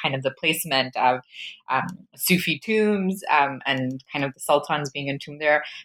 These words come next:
So can you talk a little bit about this really, really fascinating and expansive space and kind of the relationship between, um, the textual production? And there's a, an amazing line you have in the book, and I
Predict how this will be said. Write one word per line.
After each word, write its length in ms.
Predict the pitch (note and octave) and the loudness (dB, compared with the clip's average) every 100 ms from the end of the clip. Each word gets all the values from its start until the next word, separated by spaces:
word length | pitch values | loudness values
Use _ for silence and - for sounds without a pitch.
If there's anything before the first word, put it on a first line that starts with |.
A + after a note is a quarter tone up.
| _ | _
So 300 | G3 F#3+ F3+ - | -2 0 -2 -2
can 140 | G3+ | 0
you 60 | G3+ | 0
talk 260 | - F#3+ | 2 0
a 60 | A3 | 2
little 180 | F#3+ F#3+ | 2 4
bit 120 | F#3+ | 2
about 280 | F3+ E3+ - | 4 0 0
this 240 | D#3+ - _ | -10 -12 _
really, 340 | F#3+ G#3 G3+ | 2 2 4
really 300 | F3+ E3 D#3+ D3+ | 2 2 0 0
fascinating 840 | C3+ D3+ - D3 C#3+ C#3 C3 B2+ C#3 | 2 0 0 0 4 4 2 -2 -2
and 100 | C#3 | -2
expansive 560 | C3 - C#3 C#3 B2+ | -2 -4 -2 -2 -8
space 560 | - - E3 D#3 F3 - | -20 -8 -2 -2 -2 -4
and 180 | C#3 C#3+ | -6 -6
kind 220 | - D3+ | -4 -2
of 80 | C#3+ | 0
the 100 | C#3+ | 2
relationship 680 | C#3 C3+ - D3 - B2+ - | 4 4 2 2 4 4 2
between, 460 | C#3 - C#3 B2+ B2 - - - - | -12 -8 -2 -2 -2 -10 -20 -20 -10
um, 300 | C#3 B2+ C3 - - C#3+ C3 C#3 | -4 -4 -6 -12 -20 -18 -18 -12
the 60 | |
textual 420 | C3+ E3+ - E3 | -2 0 4 2
production? 720 | - E3 C#3+ - D3 C3+ B2+ - | 2 2 2 4 4 4 0 -4
And 240 | C3 B2+ - - | -4 -4 -6 -10
there's 140 | F3 F3 | 0 4
a, 120 | F3 - _ | 4 2 _
an 80 | F3 | 0
amazing 360 | F3+ G3+ G#3+ F3+ | 4 4 4 4
line 240 | D3+ D#3 | 4 4
you 80 | D#3+ | 4
have 140 | C#3+ | 2
in 80 | C3+ | 0
the 60 | C3 | 2
book, 220 | B2+ B2 | 2 4
and 100 | C3+ | 2
I 120 | C3 | 0